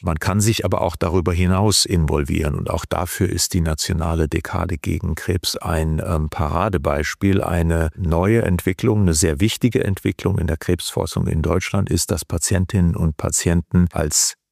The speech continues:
Partner in der Krebsforschung wahrgenommen werden und wirklich als Partner, äh, in der Krebsforschung agieren sollen. Das ist, äh,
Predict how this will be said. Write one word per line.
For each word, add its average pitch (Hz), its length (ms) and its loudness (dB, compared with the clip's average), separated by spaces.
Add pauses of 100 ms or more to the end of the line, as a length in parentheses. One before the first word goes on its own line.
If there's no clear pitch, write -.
(280)
Partner 69 640 -2
in 95 220 4
der 82 140 4
Krebsforschung 76 920 -2
wahrgenommen 76 840 0 (200)
werden 92 520 2
und 85 240 2
wirklich 90 360 0
als - 200 -2
Partner, 90 960 0
äh, - 100 -4
in 92 120 4
der 85 100 2
Krebsforschung 85 720 -4
agieren 95 560 2
sollen. 67 460 -2
Das 82 180 0
ist, - 360 0
äh, 85 340 2